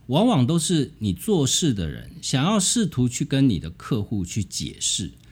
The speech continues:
譬如说，“你有多辛苦啊，做这个事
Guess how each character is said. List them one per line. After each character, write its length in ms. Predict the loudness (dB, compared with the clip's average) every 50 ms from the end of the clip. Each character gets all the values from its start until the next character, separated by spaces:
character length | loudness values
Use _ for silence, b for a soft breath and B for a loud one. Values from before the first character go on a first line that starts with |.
| B B B B B B B B B
譬 80 | 2 4
如 100 | 4 4
说 420 | 4 4 4 4 4 0 -4 -8 -2
，“你 140 | 0 2 2
有 140 | 2 2 0
多 240 | 0 0 0 2
辛 360 | 2 2 4 4 4 4 4 0
苦 300 | -2 -4 -8 -8 -8 -8
啊， 340 | -10 -10 -12 -14 -20 -20 -16 -8
做 180 | -2 0 0 2
这 100 | 2 2
个 120 | 2 2
事 420 | 2 2 0 -2 0 -2 -2 -2